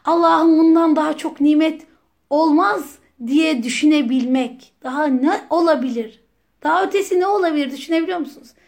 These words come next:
Hepimiz evimizde oturuyoruz. Ee, sıcak, konforlu evlerimizde oturup ders yapıyoruz. Dünyanın her yerinden ins-, kardeşlerimizle toplanabiliyoruz.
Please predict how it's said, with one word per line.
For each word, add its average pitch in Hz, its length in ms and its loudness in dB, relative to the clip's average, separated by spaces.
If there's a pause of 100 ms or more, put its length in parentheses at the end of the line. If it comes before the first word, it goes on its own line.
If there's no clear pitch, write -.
(120)
Hepimiz 311 480 -4
evimizde 285 480 -2
oturuyoruz. 277 720 -6 (1120)
Ee, 247 1040 -2 (760)
sıcak, 302 480 -6
konforlu 294 580 -2
evlerimizde 254 1000 -4 (800)
oturup 311 600 -8 (720)
ders 349 340 -4
yapıyoruz. - 720 -14 (260)
Dünyanın 320 400 4
her 339 160 2
yerinden 285 720 -2
ins-, 285 440 -2
kardeşlerimizle 269 840 -4
toplanabiliyoruz. 240 1080 -12